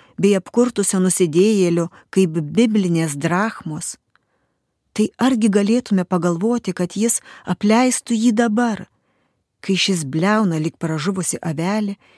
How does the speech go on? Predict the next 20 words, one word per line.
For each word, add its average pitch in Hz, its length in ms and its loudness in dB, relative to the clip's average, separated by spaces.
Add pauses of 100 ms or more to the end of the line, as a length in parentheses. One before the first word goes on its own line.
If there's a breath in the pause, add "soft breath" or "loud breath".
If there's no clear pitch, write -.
ir 180 160 -2
kviečia 226 460 -2
savo 151 260 -4
ganytoją? 170 680 -6 (1000)
Kas 208 240 0
patikės, 190 640 -6 (460)
kad 175 200 0 (300 soft breath)
apokaliptinėme 180 1120 0 (320 soft breath)
pasakojime 190 800 0
minimas 165 500 2
Dievas, 190 640 -4 (560)
kuris 196 320 -2
nesiliauja 214 720 0
kalbinti 185 580 -2
žmogaus 165 460 -2
širdies, 165 640 -4 (600)
nori 220 360 4
įeiti 190 720 0
į 151 80 0
vidų 175 320 -4